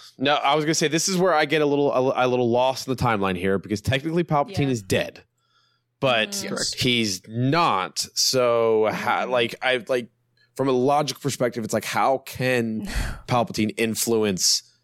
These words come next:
Speaker 1: Ben more, uh, more directly when he doesn't exist?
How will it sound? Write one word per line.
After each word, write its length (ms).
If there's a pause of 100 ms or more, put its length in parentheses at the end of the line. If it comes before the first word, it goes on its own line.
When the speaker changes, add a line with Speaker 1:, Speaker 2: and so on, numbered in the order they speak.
(300)
Speaker 1:
Ben 420 (220)
more, 420
uh, 120 (140)
more 280
directly 640 (920)
when 320
he 160
doesn't 340
exist? 600